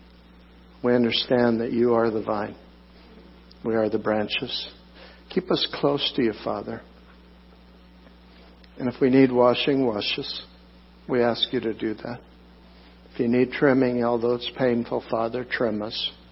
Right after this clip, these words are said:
Because we know that that, that will produce something good down the line.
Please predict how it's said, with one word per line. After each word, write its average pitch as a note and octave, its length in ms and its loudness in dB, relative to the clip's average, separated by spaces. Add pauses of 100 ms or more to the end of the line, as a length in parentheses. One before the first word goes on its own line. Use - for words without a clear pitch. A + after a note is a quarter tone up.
(1300)
Because B2+ 240 -8
we A#2+ 100 -2
know A#2 240 2
that A2 220 -6
that, A2+ 240 -4 (440)
that A#2+ 180 -2
will A2+ 120 -4
produce A#2 460 -6
something A#2 400 -6
good A2 260 -2
down G#2+ 280 -4
the G#2+ 60 -4
line. G#2 380 -10